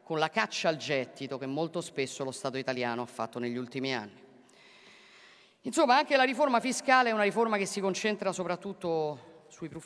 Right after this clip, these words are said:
più fragili, che ha questo obiettivo, sul ceto medio, come abbiamo già fatto con la legge di bilancio, con la quale il governo, pur con le limitate risorse che aveva a disposizione, soprattutto a causa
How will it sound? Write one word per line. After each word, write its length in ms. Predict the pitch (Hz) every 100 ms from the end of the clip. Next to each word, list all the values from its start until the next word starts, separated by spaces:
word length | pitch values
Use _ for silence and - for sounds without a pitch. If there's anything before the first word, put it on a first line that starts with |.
| -
più 200 | 160 190
fragili, 580 | - 220 247 226 170
che 60 | 151
ha 80 | 151
questo 260 | 165 -
obiettivo, 460 | 156 160 165 214 208
sul 160 | 147 147
ceto 280 | - 165
medio, 460 | 170 185 214 151 117 - - - - - - _
come 160 | - 285
abbiamo 300 | 247 294 285
già 180 | 185 220
fatto 360 | - 269 226
con 80 | 190
la 80 | 190
legge 260 | 220 - 196
di 120 | 180
bilancio, 520 | 233 285 226 175 185
con 80 | 175
la 100 | 180
quale 340 | 214 202 170 - - - - -
il 120 | 175
governo, 560 | 160 185 269 269 185 185
pur 200 | 185 214
con 160 | 208 196
le 120 | 190
limitate 600 | 190 185 190 254 226 180
risorse 500 | 175 196 208 190 180
che 80 | 165
aveva 220 | 180 190
a 40 |
disposizione, 680 | 165 160 180 156 175 - 214
soprattutto 600 | 156 156 156 180 214 180
a 40 | 160
causa 720 | 185 170 147 156 143 -